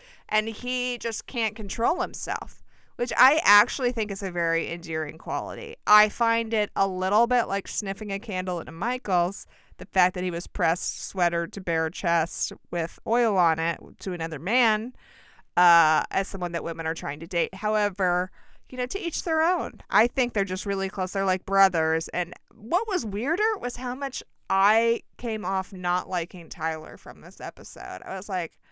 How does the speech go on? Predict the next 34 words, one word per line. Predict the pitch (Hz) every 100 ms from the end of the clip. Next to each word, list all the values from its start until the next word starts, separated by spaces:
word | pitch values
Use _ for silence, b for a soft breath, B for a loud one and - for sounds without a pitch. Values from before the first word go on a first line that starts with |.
| _ _ _
he's | - 208
checking | - 240 294
himself | 294 277 277 254
out | 240 226
in |
the | 269
mirror. | 233 190 170 170 165 165 190 - _ _ _ _ _ _ _ _ _ _ _
He's, | - 233 220
like, | 214 202
a | 196 190
kind | - 233 285
of |
a | 262
dick | 214 - 202 -
to | -
the | 247 247
massage | 240 - 185 175 180 -
lady. | 175 170 165 165 165 160 160 170 - - _ _ - _ _ _ _ -
He | - 233
honestly | 208 220 247 254
could | 220 190
have | 180
been | 180
way | 160 156
worse. | 151 156 196 - - -
I | 180
wonder | 196 226 240 185
if | 170
he | 170
was | 151 143 160
and | 165
they | 160 104
edited | 107 147 151 170 185
it. | 202 -